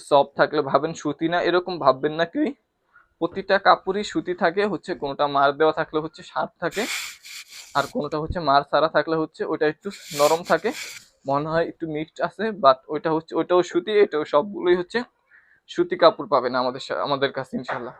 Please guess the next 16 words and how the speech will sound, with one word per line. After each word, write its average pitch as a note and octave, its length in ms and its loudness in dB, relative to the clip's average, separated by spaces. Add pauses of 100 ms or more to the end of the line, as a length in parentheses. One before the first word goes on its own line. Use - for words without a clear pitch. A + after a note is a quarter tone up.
(600)
সালোয়ারটা C#3+ 400 0
হচ্ছে - 240 -8
এটা, - 140 -18
হ্যাঁ, A3+ 200 -8
সালোয়ারটা, C3+ 400 -2 (100)
সালোয়ারটাও C#3 480 -2
কিন্তু F3 180 -10 (1000)
খুবই C#3+ 280 -2 (160)
প্রিমিয়াম D3 400 0
কোয়ালিটির C3+ 400 -2
সালোয়ার C#3+ 320 2
পাবেন D3+ 220 4 (1200)
এবং C3+ 120 -4 (140)
কাপড়গুলো F3 540 4
হচ্ছে G3 180 -4 (600)
একশো D3 380 0